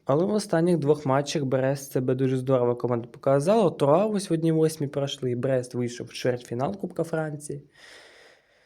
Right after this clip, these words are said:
Ось, можливо, з Парижем вони ще <laughs> зустрінуться, ще й в Кубку. Ось, Нанта сьомого січня вдається обіграти.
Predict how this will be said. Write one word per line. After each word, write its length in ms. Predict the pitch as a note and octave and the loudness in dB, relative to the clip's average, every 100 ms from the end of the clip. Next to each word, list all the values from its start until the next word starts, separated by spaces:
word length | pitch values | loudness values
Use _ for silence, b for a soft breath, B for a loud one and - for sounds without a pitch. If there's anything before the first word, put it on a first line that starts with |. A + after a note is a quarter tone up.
| B B _ _ _ - | B B _ _ _ -6
Ось, 360 | C#3 C3 B2+ C#3+ | 0 2 2 4
можливо, 260 | C#3+ D3+ | 6 4
з 60 | C#3+ | 4
Парижем 420 | D3+ C#3+ C3 B2+ | 4 6 4 2
вони 180 | B2+ B2+ | 2 0
ще 180 | - - | 2 0
<laughs> 140 | - | 0
зустрінуться, 960 | C#3+ - - D3 C3 D3+ F3 - E3+ D3+ | 0 -2 2 2 2 0 -4 -2 -4 -4
ще 180 | - | -6
й 40 | C3 | -6
в 160 | - | -6
Кубку. 500 | C3 - - F#3+ G3+ B B B B B B B B B _ | -8 -8 -4 -4 -4 B B B B B B B B B _
Ось, 460 | C#3+ C3+ B2+ B2+ C3+ | -2 0 0 -2 0
Нанта 680 | C3 A#2 A#2+ - F#3+ G3+ - | 2 2 -2 -2 -2 -4 -12
сьомого 460 | - E3+ E3+ D#3+ D#3 | -8 -4 -2 -2 -4
січня 560 | - C#3+ - D3 C#3 C#3 - _ _ _ _ _ _ - | -4 -8 -6 -4 -4 -6 -18 _ _ _ _ _ _ -12
вдається 520 | C#3+ C3 C3 C3 C#3 | -8 -6 -6 -6 -6
обіграти. 840 | B2 B2+ C3 C3 B2 A#2+ B2 B2+ | -4 -4 -2 0 -2 -2 -4 -4